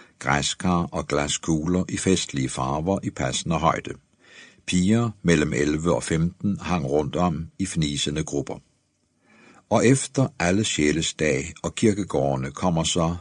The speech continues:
Alle Helgens Dag, tror jeg, sagde missus Oliver og satte sig tungt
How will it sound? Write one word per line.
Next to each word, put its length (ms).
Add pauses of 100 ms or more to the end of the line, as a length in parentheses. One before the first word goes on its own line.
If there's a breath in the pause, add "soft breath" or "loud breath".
(140)
Alle 260
Helgens 440
Dag, 320 (100)
tror 260
jeg, 300 (320 soft breath)
sagde 280
missus 380
Oliver 520
og 120
satte 260
sig 220
tungt 420